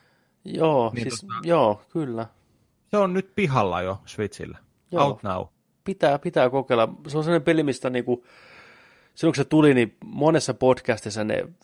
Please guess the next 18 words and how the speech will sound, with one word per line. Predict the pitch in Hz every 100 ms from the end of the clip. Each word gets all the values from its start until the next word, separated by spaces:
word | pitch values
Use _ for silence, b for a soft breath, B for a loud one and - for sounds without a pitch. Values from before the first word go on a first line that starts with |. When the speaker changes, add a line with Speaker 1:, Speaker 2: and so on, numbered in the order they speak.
| -
Speaker 1:
tyypit | 131 117 113 -
puhu | 123 113
siitä | 107 101
tosi | 117 143 123
paljon, | - 107 104 95
tosi | 98 120 123
antaumuksella. | 113 113 107 101 98 - 98 82 101 _ _ _ _ _ _ _ _ _
Samalta | - 160 156 131
tekijältä | 127 - 135 135 123 120 110 -
kai, | 120 117
kun | 113 117
se | 120
aikanaan | 127 127 120 107
pari | 127 123
vuotta | 110 110
samanlaisen | - 123 113 107 107 110
hypen | 127 123 107
saanut | 104 107 110